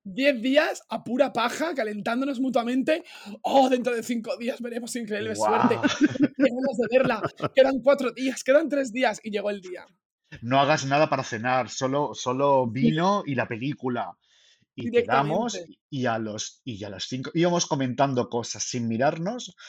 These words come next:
Speaker 2: pues cuando sale la primera imagen de Bette Midler, "Guau, qué fuerte, mira el vestido, tal, el peinado imposible,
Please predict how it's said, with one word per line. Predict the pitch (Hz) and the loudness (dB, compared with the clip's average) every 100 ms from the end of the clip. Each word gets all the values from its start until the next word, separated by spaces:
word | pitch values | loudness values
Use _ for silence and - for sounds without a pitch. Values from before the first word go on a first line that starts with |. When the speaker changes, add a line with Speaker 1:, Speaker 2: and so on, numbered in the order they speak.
| - | -16
Speaker 2:
pues | 101 - | -12 -10
cuando | 104 98 | -10 -6
sale | 120 117 | -2 0
la | 117 | 0
primera | 120 117 120 | -2 0 0
imagen | 120 123 123 123 113 | 2 0 0 -2 -2
de | 113 | 0
Bette | 113 104 | -2 -2
Midler, | 117 135 123 127 127 - 143 | -2 -2 0 2 0 -4 -14
"Guau, | - 107 120 | -4 -2 -2
qué | - | -4
fuerte, | 117 - 127 120 120 | -8 -2 0 0 -2
mira | 127 | 0
el | 131 | 0
vestido, | 120 - - 135 127 120 | 0 -6 -4 -2 0 0
tal, | 123 123 123 | 0 0 2
el | 117 117 | 0 -2
peinado | 120 113 127 | -4 -2 0
imposible, | 135 117 113 - 127 120 117 | 0 -2 -2 -2 -4 -4 -4